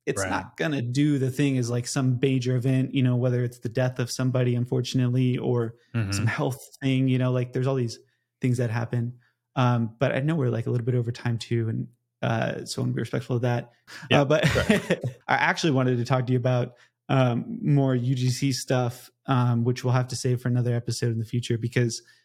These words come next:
Speaker 1: uh, it was like, there was what I wanted to talk about, but also leaving room for what we were gonna talk about. So we'll try again. We'll have to try again, um,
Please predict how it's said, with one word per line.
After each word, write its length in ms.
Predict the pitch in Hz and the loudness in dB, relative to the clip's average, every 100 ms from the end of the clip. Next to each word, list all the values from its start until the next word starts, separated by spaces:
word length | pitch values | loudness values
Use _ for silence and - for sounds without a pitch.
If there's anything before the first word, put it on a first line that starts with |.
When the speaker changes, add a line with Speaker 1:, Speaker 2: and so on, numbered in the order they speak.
| _ - | _ 0
Speaker 1:
uh, 340 | 123 120 117 - | 2 2 0 0
it 100 | 127 | 0
was 160 | 135 | 0
like, 360 | 120 120 117 - _ _ | 0 -2 -4 -12 _ _
there 100 | 127 | 2
was 220 | 120 113 127 | 2 0 -2
what 180 | 151 | 0
I 160 | 170 135 | 0 0
wanted 320 | 123 147 180 | -2 -2 -2
to 40 | 165 | -2
talk 160 | 170 170 | -2 0
about, 200 | 175 165 | 0 0
but 80 | - | 0
also 360 | 143 131 143 | -2 2 2
leaving 300 | 127 127 123 | 2 2 0
room 220 | 120 123 127 | 2 2 2
for 280 | - 123 113 | 0 0 0
what 380 | 127 120 - _ _ _ _ | -2 -2 -4 _ _ _ _
we 120 | 127 | -2
were 200 | 113 131 147 | 2 0 2
gonna 160 | 156 | 0
talk 240 | 156 151 156 | 0 -2 0
about. 320 | 160 165 - _ _ _ | 0 -2 -6 _ _ _
So 720 | - 143 127 127 123 117 - _ _ _ | -2 2 2 2 2 -2 -6 _ _ _
we'll 100 | 143 | 0
try 220 | 123 156 | 2 0
again. 500 | 139 113 123 123 117 123 | 0 0 2 2 2 2
We'll 100 | 143 | 0
have 100 | 147 | 0
to 60 | |
try 120 | - 127 | 0 0
again, 480 | 120 127 120 - - | 2 2 2 -2 -2
um, 360 | - - - | -2 -2 0